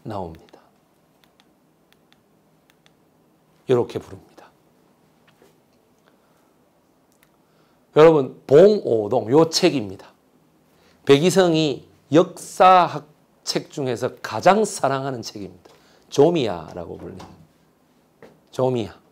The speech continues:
조미야입니다. 제트 오 미야. 예, 조미야. 지배받지 않는 사람들. 동남아시아 산악지대의 뭐야? 아나키즘의 역사가 되겠습니다.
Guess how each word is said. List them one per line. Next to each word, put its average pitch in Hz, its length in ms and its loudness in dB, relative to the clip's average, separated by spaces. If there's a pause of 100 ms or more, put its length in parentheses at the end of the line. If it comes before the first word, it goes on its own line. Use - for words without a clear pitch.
(1080)
조미야입니다. 143 920 2 (120)
제트 202 420 2
오 156 280 6
미야. 143 420 -4 (400)
예, 107 180 -10
조미야. 120 460 -6 (220)
지배받지 214 680 4
않는 113 300 -6
사람들. 95 420 -16 (2000)
동남아시아 214 880 6
산악지대의 165 1400 2 (360)
뭐야? 127 380 0 (120)
아나키즘의 131 960 -2
역사가 - 1160 -8
되겠습니다. - 540 -6